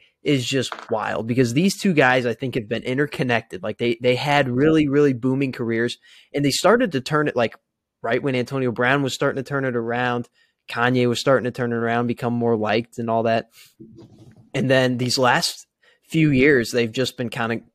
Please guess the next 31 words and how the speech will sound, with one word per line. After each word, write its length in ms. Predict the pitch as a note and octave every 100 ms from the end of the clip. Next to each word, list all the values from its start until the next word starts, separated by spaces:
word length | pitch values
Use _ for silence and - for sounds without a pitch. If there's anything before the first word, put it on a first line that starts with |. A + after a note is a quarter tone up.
| _ -
like, 160 | A2
slowly 480 | - - A#2 A#2+ C3
going 260 | A#2+ A#2 A#2+
off 180 | A#2
the 80 | A2
rails. 420 | G#2 G#2+ A#2 B2
It 100 | A#2
started 340 | - A2 A2+ A2
when 140 | A2
Kanye 580 | G2 G#2 G#2+ G#2+ A2+ G#2+
was 220 | G#2+ G#2
running 280 | G2+ G#2+ A2
for 120 | A2
president. 560 | - B2 A#2 A#2 A#2 A#2 _ - - _ -
Obviously, 320 | E2+ - A2
it 100 | -
started 360 | - A2+ A2 G2+
for 140 | A2+
Antonio 400 | G#2+ G#2 B2 A2
Brown 460 | G2+ A#2+ A#2+ A#2 A2
with 160 | G#2
the 80 | -
whole 300 | A2+ G#2 G#2+ _ _ _ -
Raiders 680 | A#2 B2 B2 A#2+ A#2+ A2+
and 240 | G#2+ G#2+ G2+
Pa-, 220 | - C3 -
you 180 | B2 G#2+
know, 120 | G2+
Buccaneers 520 | G2 A2 A#2 A2+ A2
thing, 160 | - A2
that, 140 | G#2+